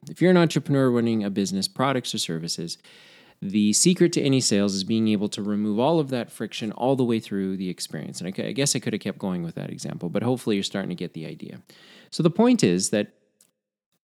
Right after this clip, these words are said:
as an entrepreneur, you oftentimes can say to yourself, "Well, this is just how we've always done it, but there's, there isn't a different way to do it."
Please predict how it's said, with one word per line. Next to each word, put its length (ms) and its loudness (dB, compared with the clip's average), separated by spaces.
as 220 6
an 80 6
entrepreneur, 580 -2
you 200 4
oftentimes 640 2
can 160 -2
say 160 0
to 60 2
yourself, 280 0
"Well, 80 4
this 200 6
is 60 2
just 200 -2
how 100 -4
we've 160 -4
always 220 -2
done 200 2
it, 120 -2
but 100 -6
there's, 220 -4
there 220 -8
isn't 340 -4
a 40 -4
different 280 -4
way 100 0
to 100 -2
do 140 2
it." 180 0